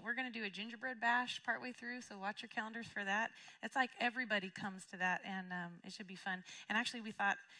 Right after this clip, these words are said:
if the weather's nice enough, we're gonna put some fire pits outside, let you watch the Christmas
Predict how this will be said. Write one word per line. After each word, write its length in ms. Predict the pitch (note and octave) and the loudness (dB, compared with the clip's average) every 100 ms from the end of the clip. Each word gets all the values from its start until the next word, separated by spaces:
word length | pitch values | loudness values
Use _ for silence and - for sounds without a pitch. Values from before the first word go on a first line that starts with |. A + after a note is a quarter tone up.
| - | -10
if 100 | A3+ | -8
the 80 | G#3 | -2
weather's 380 | G3+ C4 C#4 G3+ | 0 0 0 -2
nice 200 | F#3+ - | -4 -2
enough, 200 | F#3+ F#3 | -4 -2
we're 60 | F#3+ | -4
gonna 160 | F#3 | -4
put 160 | - F#3 | -6 -8
some 140 | - | -10
fire 240 | F#3 G3 F#3+ | 0 2 2
pits 220 | G3 - | -2 -2
outside, 420 | F#3 - F#3+ F#3 | -2 0 0 0
let 140 | F3+ F#3 | -2 -4
you 80 | |
watch 180 | F#3 F3+ - | -6 -6 -6
the 80 | F#3+ | -10
Christmas 400 | - G3 - | -8 -12 -10